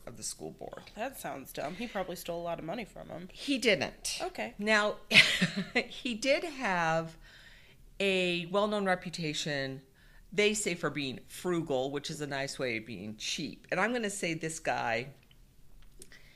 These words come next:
Speaker 1: I'm gonna say he's cheap and he's selfish and, like I said, a piece of shit, because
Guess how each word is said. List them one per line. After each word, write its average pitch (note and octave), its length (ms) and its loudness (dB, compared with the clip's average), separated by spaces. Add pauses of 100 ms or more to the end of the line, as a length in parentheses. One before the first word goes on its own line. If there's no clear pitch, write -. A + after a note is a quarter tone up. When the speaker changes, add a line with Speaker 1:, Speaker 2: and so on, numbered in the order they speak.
(520)
Speaker 1:
I'm F#3+ 160 6
gonna F#3+ 180 2
say D#3 220 0
he's C#3+ 220 -6
cheap - 440 -2 (580)
and D3 260 4
he's D3 200 -4
selfish C#3 840 2
and, C#3+ 200 -2
like C3+ 200 -4
I C3+ 40 -4
said, C3+ 200 -4
a B2+ 40 -8
piece A2+ 240 -8
of A#2+ 80 -10
shit, - 480 2
because F3 800 0